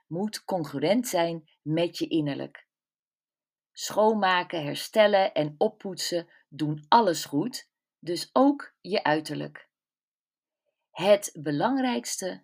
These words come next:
een verzorgd uiterlijk kost tijd. Pak je weekurenschema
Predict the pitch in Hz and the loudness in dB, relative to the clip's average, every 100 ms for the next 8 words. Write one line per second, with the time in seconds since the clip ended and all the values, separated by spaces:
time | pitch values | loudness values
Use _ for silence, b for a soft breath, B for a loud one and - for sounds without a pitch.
0 | _ _ _ _ _ 190 151 160 147 170 | _ _ _ _ _ -4 -2 -2 -2 -2
1 | 220 226 - - - 180 180 165 156 - | -2 -4 -10 -8 2 2 2 -2 -4 -6
2 | _ - 156 147 - - _ - 151 - | _ -6 -4 -2 -6 -14 _ -8 -6 -6
3 | - _ _ _ _ _ _ _ _ _ | -10 _ _ _ _ _ _ _ _ _
4 | _ 302 302 165 147 190 247 - 208 190 | _ 0 2 -2 0 0 -2 -4 -4 -4
5 | 180 - 175 165 156 151 | -4 -2 0 0 -2 -4